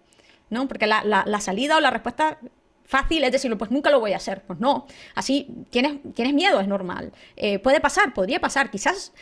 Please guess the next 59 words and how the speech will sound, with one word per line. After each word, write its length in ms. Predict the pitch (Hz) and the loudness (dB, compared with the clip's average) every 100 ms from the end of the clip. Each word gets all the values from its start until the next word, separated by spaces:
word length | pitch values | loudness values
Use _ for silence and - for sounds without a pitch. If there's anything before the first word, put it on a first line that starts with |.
| - | -10
si 160 | - 330 | -2 0
lo 80 | |
planificas 440 | 330 320 320 339 302 | 2 0 0 0 2
bien, 220 | 339 403 | 2 0
no 80 | 320 | 0
necesariamente. 800 | 330 285 254 214 311 359 214 196 | 2 2 0 0 0 2 4 2
Si 120 | 214 | 0
puedes 280 | 208 247 269 | 0 2 4
ya 80 | 262 | 2
s-, 220 | 262 262 - | -2 -8 -4
ir 160 | 262 | -4
cerrando 360 | 277 247 254 240 | -2 -2 0 0
clientes, 320 | 269 285 285 | 0 2 0
promoviéndote 600 | 233 226 220 254 254 247 | -4 -4 -2 0 -2 -2
a 80 | 226 | -2
ti, 320 | 262 285 294 | -2 -4 -2
intenta 380 | 233 214 247 285 | -2 0 2 2
que 100 | 277 | 2
no 60 | 254 | 0
ocurra, 400 | 285 302 277 - - | 0 0 0 -4 -8
pero 140 | 233 202 | -6 -4
si 120 | 208 | -2
llega 160 | 277 427 | 0 0
a 40 | |
ocurrir, 400 | 320 403 320 - _ - | 0 -2 -2 -6 _ -2
ten 160 | 302 | 0
un 80 | 285 | 0
plan, 280 | 294 320 320 _ _ - | 0 -2 -4 _ _ -2
un 100 | 247 | 2
plan 220 | 285 220 | 2 2
B, 160 | 170 | -2
¿no? 180 | 180 294 | -2 -2
Entonces, 260 | 269 226 240 | 0 -2 -2
bueno, 180 | 196 180 | -4 -6
tienes 400 | - 220 277 - | -4 -2 -2 -2
lo 140 | 226 | -4
suficiente 400 | 226 214 233 254 | -4 -4 -2 2
ahorrado 400 | 269 254 262 311 | 2 4 4 4
para 120 | - - | 2 -2
estar 220 | - 262 | 0 0
sin 160 | 269 | -2
clientes 300 | 247 277 277 | -2 0 0
durante 260 | 262 208 190 | 0 -2 -4
seis 180 | - 233 | -4 -4
meses. 360 | 175 - - - - | -6 -12 -14 -16 -4
Y 100 | 262 | 2
lo 160 | 240 233 | 2 2
peor 180 | 294 | 0
que 80 | 403 | 0
puede 220 | 381 370 | 2 2
pasar 400 | 381 349 349 277 | 2 0 0 0
en 140 | 202 233 | -2 -2
un 120 | 370 415 392 _ _ - | -2 -2 -6 _ _ -6
ex-, 280 | 262 - - _ | -6 -8 -16 _
caso 200 | 311 320 | -2 0
extremo 460 | 349 - 294 226 190 | -4 0 0 2 2
de 100 | 190 | 2
que 120 | 202 | 2
no 240 | 247 - | 0 -2